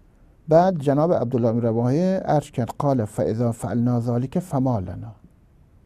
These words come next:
اگر ما این کارو بکنیم، این دو شرط رو عمل کنیم، خدا رو بپرستیم، شرک نورزیم و مدافع شما باشیم در برابر اون چیزی که از خودمون دفاع می‌کنیم،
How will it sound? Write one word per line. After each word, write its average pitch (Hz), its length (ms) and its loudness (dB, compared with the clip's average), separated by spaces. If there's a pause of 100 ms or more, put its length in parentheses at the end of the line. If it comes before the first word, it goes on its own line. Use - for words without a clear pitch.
(440)
اگر 117 180 -4
ما 110 160 -2
این 95 80 -2
کارو 110 220 -4
بکنیم، 104 680 -2
این 98 80 -12
دو 101 80 -4
شرط 95 300 -10
رو 87 60 -10
عمل 90 200 -8
کنیم، 104 500 -4 (760)
خدا 98 300 -6
رو 101 100 -4
بپرستیم، 98 840 -6 (600)
شرک - 380 -6
نورزیم 101 680 -4 (960)
و 104 80 0
مدافع 95 520 -6
شما 98 300 -8
باشیم 98 300 -6
در 92 180 -8
برابر 92 420 -8
اون 78 140 -10
چیزی 92 300 -12
که - 200 -12
از - 120 -14
خودمون 107 340 -6
دفاع 98 280 -8
می‌کنیم، 135 760 -4